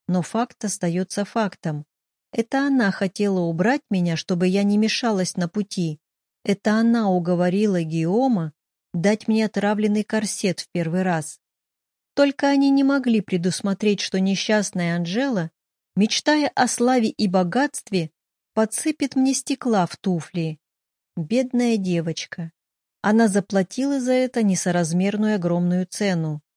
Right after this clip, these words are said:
Цену собственной жизни. Но сейчас я поудобнее усаживаюсь в кресло бизнес-класса, и моя рука машинально гладит мой животик.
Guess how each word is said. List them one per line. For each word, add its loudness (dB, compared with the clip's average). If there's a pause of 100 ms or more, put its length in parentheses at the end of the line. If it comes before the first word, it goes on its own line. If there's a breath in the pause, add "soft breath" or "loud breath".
(320)
Цену 0
собственной -4
жизни. -4 (840)
Но 4
сейчас 0
я 4
поудобнее 2
усаживаюсь 0
в -18
кресло -2
бизнес-класса, -2 (440)
и 4
моя 0
рука -4
машинально 0
гладит -4
мой -2
животик. -6